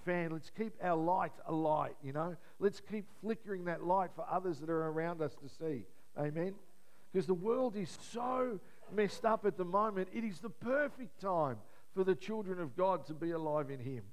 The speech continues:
Like, it really is the perfect time. We may be contrary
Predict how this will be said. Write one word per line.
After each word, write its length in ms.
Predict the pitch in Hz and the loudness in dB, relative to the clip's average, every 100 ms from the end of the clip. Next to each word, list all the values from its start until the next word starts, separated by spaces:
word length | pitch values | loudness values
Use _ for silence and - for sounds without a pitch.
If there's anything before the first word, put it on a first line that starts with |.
| - - - | -12 -12 -2
Like, 180 | 190 208 | 0 0
it 100 | 247 | -4
really 420 | 262 269 247 226 | 0 0 0 -2
is 160 | 220 160 - - - | -4 -6 -10 -12 4
the 120 | 190 | 4
perfect 520 | 196 214 202 202 - | 6 6 6 2 0
time. 240 | 208 196 | 4 4
We 160 | 202 254 | 4 2
may 240 | 233 214 | 2 2
be 300 | 190 180 170 - - - | 4 4 4 2 -8 -2
contrary 580 | - 202 208 196 220 247 | 2 2 0 -2 0 -2